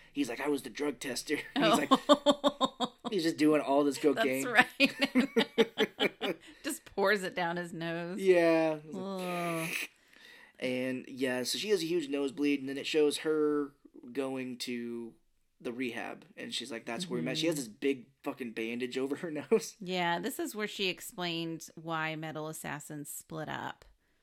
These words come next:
Speaker 2: And basically, it's, they split up when they got clean.
Speaker 1: Gotcha. Okay.
Speaker 2: 'Cause you can't be a rock star unless you're on drugs and alcohol.
Speaker 1: That's not true.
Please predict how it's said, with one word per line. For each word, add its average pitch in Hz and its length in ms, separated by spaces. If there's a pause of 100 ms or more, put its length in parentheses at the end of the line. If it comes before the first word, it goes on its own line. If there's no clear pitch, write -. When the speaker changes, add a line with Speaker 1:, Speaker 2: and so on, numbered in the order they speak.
(320)
Speaker 2:
And 165 260
basically, 165 540
it's, - 280
they 165 260
split 170 340
up 165 160
when 160 120
they 151 100
got 143 220
clean. - 500 (800)
Speaker 1:
Gotcha. 135 320 (120)
Okay. 131 220 (300)
Speaker 2:
'Cause 170 320
you 180 80
can't 165 340
be 175 120
a 160 80
rock 185 260
star 151 320
unless 156 420
you're 156 140
on 156 140
drugs 147 320
and 143 100
alcohol. 147 480
Speaker 1:
That's 123 180
not 151 120
true. 170 240